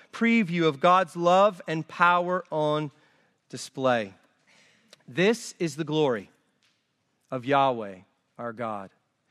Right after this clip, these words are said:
This is the glory of the one who will never leave us nor forsake us. Just as he was with Moses,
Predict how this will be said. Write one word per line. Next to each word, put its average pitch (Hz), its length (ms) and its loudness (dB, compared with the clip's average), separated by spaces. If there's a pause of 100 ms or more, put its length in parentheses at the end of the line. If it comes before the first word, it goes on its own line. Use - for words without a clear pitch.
(240)
This 196 300 0
is 214 240 -6
the 202 100 -6
glory 160 580 -2
of 131 200 -8
the 143 100 -6
one 156 480 -4
who 131 120 -8
will 123 120 -8
never 113 240 -8
leave 160 260 -2
us - 380 -4 (580)
nor 147 240 0
forsake 170 480 -4
us. 101 360 -20 (360)
Just 196 340 0
as 208 220 0
he 214 160 -4 (140)
was 165 360 2
with 170 180 -8
Moses, 113 600 -8